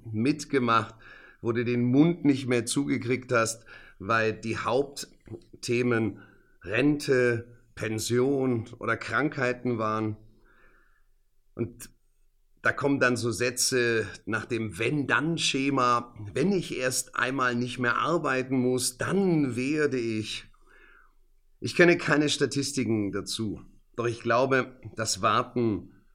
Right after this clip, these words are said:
hat sich sehr, sehr oft nicht gelohnt. Vielleicht werden manche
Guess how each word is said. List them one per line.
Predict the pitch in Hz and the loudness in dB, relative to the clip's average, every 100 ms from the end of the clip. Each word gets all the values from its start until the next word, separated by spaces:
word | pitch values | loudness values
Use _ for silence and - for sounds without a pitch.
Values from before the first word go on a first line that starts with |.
| - | -8
hat | 113 - | -6 -4
sich | 117 95 - | -6 -4 -6
sehr, | 113 120 123 110 | -2 0 0 -2
sehr | 107 110 110 98 | -2 -2 -2 -6
oft | 98 - 87 | -10 -10 -10
nicht | 87 - | -10 -8
gelohnt. | 98 73 - - - _ _ _ _ _ _ _ _ _ _ _ _ _ _ _ _ _ - | -8 -8 -12 -18 -20 _ _ _ _ _ _ _ _ _ _ _ _ _ _ _ _ _ 0
Vielleicht | 127 135 | 0 2
werden | 127 120 | 0 2
manche | 113 143 147 143 127 117 | 2 2 2 2 0 0